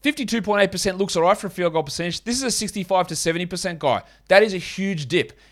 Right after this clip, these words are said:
He's had one single steal in the last six games and just four blocks in the last six games. You would hope for ten blocks from Gafford. You would hope for five to six steals. You would hope for seventy percent from the field. And all those numbers push him back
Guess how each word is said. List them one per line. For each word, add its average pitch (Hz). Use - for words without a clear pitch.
He's 208
had 180
one 220
single 202
steal 185
in 175
the 170
last 165
six 170
games 160
and 147
just 151
four 175
blocks 156
in 160
the 147
last 143
six 131
games. 104
You 233
would 170
hope 170
for -
ten 185
blocks 135
from 120
Gafford. 104
You 214
would 202
hope 175
for 190
five 185
to 202
six -
steals. 127
You 226
would 208
hope 160
for 170
seventy 147
percent 139
from 127
the 123
field. 107
And 113
all 175
those 185
numbers 156
push 190
him 156
back 127